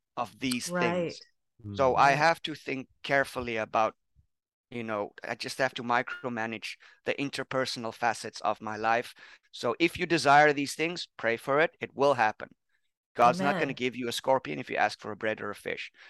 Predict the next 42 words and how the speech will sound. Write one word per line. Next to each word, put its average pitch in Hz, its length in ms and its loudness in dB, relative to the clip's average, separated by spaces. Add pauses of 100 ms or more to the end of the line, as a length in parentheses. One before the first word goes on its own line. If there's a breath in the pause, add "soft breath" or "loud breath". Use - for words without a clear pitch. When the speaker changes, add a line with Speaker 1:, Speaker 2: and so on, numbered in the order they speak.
(240 soft breath)
Speaker 1:
but 123 220 2
you 123 140 -4
have 135 200 6
to 160 80 -6
be 151 120 -2
ready 123 280 0
Speaker 3:
That's - 60 -2
Speaker 1:
to 90 40 -2
Speaker 3:
right. 90 100 -4
Speaker 1:
pay 117 120 -4
the - 100 -12
price. - 520 -2 (640)
So 135 180 0
that's 175 280 8
a 254 60 4
little 175 240 2
Speaker 2:
Ex- - 0 -
Speaker 1:
bit 165 180 8
of 151 80 6
my 135 180 2 (240)
background. 139 640 4
I 120 120 2
don't 135 160 -2
know 127 720 0
what, 139 340 4
what's 135 300 4
next, 120 280 -2
Sherilyn. 110 420 -6 (960 loud breath)
Speaker 2:
X, 277 380 0
uh, 214 240 4
after 208 560 4 (100)
I 185 140 4
ask - 280 0
a 170 60 -4
question, 170 360 0
then 156 100 -2
I'll 151 80 2
have 156 160 -2
Michael 151 260 -2
ask - 160 -4
a - 40 -12
question. - 320 -6